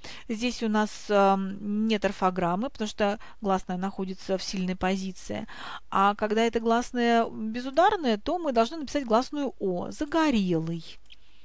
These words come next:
Пишем гласную "о", потому что она находится в безударном положении.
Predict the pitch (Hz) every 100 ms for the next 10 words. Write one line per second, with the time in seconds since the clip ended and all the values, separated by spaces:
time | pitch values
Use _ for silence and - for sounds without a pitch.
0 | - - 202 - 190 190 185 - 196 202
1 | 285 359 226 190 220 294 302 - - -
2 | - 202 214 302 254 285 269 - 208 190
3 | 190 190 233 254 240 220 196 175 165 165
4 | 175 180